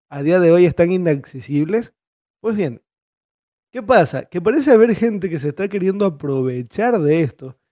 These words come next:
Y es que según una investigación de Carl Jobst, eh,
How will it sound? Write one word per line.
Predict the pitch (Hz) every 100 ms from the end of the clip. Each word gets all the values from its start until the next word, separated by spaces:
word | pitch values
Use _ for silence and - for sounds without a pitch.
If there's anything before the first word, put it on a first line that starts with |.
| _ _
Y | 180
es | 208
que | -
según | - 156 220 285
una | 269
investigación | 220 160 151 147 196 175
de | 139
Carl | - 180 214 202 _ 139
Jobst, | 185 175 135 - _ _ _ _ _ _
eh, | 156 156 151 147 143 139 139 135